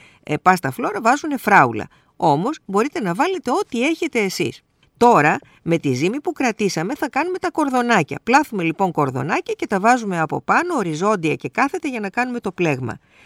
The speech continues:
Βάζουμε την πάστα φλόρα σε προθερμασμένο φούρνο και την ψήνουμε για είκοσι λεπτά, το πολύ πολύ μισή ώρα.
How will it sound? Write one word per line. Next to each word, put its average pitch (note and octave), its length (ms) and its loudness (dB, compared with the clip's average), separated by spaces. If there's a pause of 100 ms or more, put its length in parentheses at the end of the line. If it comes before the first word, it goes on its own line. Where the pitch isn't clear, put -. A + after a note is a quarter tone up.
(160)
Βάζουμε G3+ 580 2
την C#3+ 200 -6
πάστα F3+ 320 -2
φλόρα D#3 400 0 (220)
σε - 160 -4
προθερμασμένο D3+ 800 -4
φούρνο D#3 460 -4
και - 140 -8
την D#3 120 -4
ψήνουμε B3+ 320 -6
για F3+ 160 -2
είκοσι A#3 360 -4
λεπτά, G#3 500 0
το A3+ 120 0
πολύ A#3+ 320 0
πολύ F3 280 0
μισή D3 320 -2
ώρα. A#2+ 260 -2